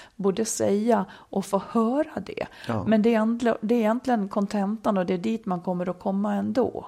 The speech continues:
Speaker 2: Ja.
Speaker 1: Att man inte vill tillräckligt
Speaker 2: Nej.
Speaker 1: mycket längre.
Speaker 2: Nej.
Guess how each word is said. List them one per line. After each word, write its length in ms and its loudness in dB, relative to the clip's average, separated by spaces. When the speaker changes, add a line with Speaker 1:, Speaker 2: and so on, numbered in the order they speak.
Speaker 2:
Ja. 280 -4
Speaker 1:
Att 160 -2
man 160 2
inte 260 0
vill 320 0
tillräckligt 540 -6
Speaker 2:
Nej. 100 -6
Speaker 1:
mycket 200 -6
längre. 360 -10
Speaker 2:
Nej. 220 -4